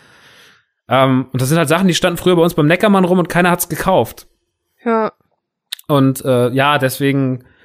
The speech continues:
Speaker 1: ich glaub, so ein paar Spiel-, also ich, ich glaub, ich hab noch nie für was jetzt so mehr, außer diese großen Lego-Sets, die sind halt
Speaker 2: Ja,
Speaker 1: teuer,
Speaker 2: okay,
Speaker 1: ne?
Speaker 2: klar.
Speaker 1: So ein dreihundertfünfzig, vierhundertfünfzig Euro hast, da hab ich da schon mal bezahlt, so. Aber ansonsten so jetzt für Spielzeug, glaub ich, nie über zweihundert.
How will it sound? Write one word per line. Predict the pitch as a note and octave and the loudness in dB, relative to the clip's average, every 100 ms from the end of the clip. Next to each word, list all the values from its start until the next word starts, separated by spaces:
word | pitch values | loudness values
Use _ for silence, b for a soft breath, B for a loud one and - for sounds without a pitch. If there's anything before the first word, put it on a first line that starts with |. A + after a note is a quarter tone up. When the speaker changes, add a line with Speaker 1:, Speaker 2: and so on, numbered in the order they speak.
| b b _ | b b _
Speaker 1:
ich | - | -4
glaub, | D3 D#3+ | -2 0
so | F3 | 0
ein | |
paar | D#3+ D#3 | 2 0
Spiel-, | D3+ - D3 | 0 -4 -8
also | C3+ B2+ | -6 -6
ich, | C3+ - _ | -8 -12 _
ich | - - | -14 -10
glaub, | D3 C#3+ | -8 -6
ich | - | -4
hab | F3 | -4
noch | D3+ | -2
nie | C3 C#3 | -4 -4
für | E3+ D#3+ | -4 -2
was | D3+ | -2
jetzt | C#3+ - | -2 -4
so | C3 | -2
mehr, | C3 D3+ D#3+ - | 0 2 0 0
außer | C#3 D#3 | -2 0
diese | C#3 C3 | -2 -6
großen | B2 C#3+ C#3+ | -2 -2 0
Lego-Sets, | B2 D3 C3 A#2+ G#2 | -2 0 0 -2 -4
die | A#2+ | -4
sind | C#3 - | -4 -2
halt | G3 | 0
Speaker 2:
Ja, | G3+ G3+ G3+ | 2 2 0
Speaker 1:
teuer, | G#3 G#3 | 0 -4
Speaker 2:
okay, | - | -4
Speaker 1:
ne? | |
Speaker 2:
klar. | - F#3 F#3+ _ b b b b b _ | -6 -10 -12 _ b b b b b _
Speaker 1:
So | A#2 | -4
ein | A2+ | -4
dreihundertfünfzig, | - B2 C3+ - C#3 - B2+ - | -2 0 0 0 -4 -4 -8 -2
vierhundertfünfzig | C#3 C3 C#3 B2+ - A#2+ | -2 0 -4 -8 -10 -6
Euro | C3+ | -2
hast, | C#3 C#3 | -2 -2
da | C3+ | -4
hab | B2+ B2+ | -4 -6
ich | |
da | C3 | -4
schon | C3+ | -2
mal | D3+ | -2
bezahlt, | A#2 - A2+ G#2+ G#2+ | -2 -6 -4 -4 -6
so. | A2 | -8
Aber | A2 | -6
ansonsten | A2 A2+ C3+ - B2+ | -6 -6 -6 -8 -6
so | B2+ | -4
jetzt | B2 - | -4 -6
für | A2 | -12
Spielzeug, | - B2 - C#3+ B2+ | -12 -12 -4 -2 0
glaub | A#2+ | -2
ich, | A#2+ A#2+ - _ _ _ _ _ _ _ _ _ _ _ A#2+ | -4 -10 -20 _ _ _ _ _ _ _ _ _ _ _ -8
nie | A2 A2+ A#2 A#2+ C3 C3+ C#3 C#3 | -2 0 2 0 0 0 -2 -2
über | B2+ B2 | -4 -4
zweihundert. | - A2 A#2 B2 A#2 | -4 -4 -2 -4 -8